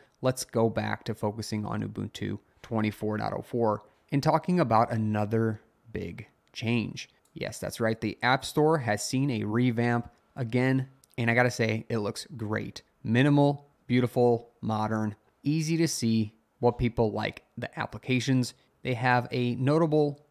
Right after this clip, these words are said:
ranking system that tells you whether an app is good,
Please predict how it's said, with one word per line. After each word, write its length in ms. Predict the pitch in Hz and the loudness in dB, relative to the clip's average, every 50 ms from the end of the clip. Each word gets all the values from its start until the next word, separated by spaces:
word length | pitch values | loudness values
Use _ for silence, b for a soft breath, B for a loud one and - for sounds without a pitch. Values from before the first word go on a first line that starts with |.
| _ _ _ | _ _ _
ranking 400 | 117 120 117 113 - 123 113 107 | 0 0 0 2 0 -2 -2 -2
system 420 | - - 113 - - - 113 110 | -2 -6 -8 -6 -4 -2 -2 -2
that 220 | 104 101 - - _ | -2 -4 -8 -10 _
tells 280 | - 110 104 98 98 | 0 0 0 0 0
you 80 | 104 104 | -4 -4
whether 280 | 101 104 101 101 104 104 | -4 -4 -4 -4 -4 -6
an 100 | 101 104 | -6 -8
app 280 | 104 104 101 - _ - | -8 -10 -12 -12 _ -16
is 160 | 98 101 110 | -16 -16 -12
good, 420 | - - 135 143 143 139 135 b | -2 0 2 2 2 2 0 b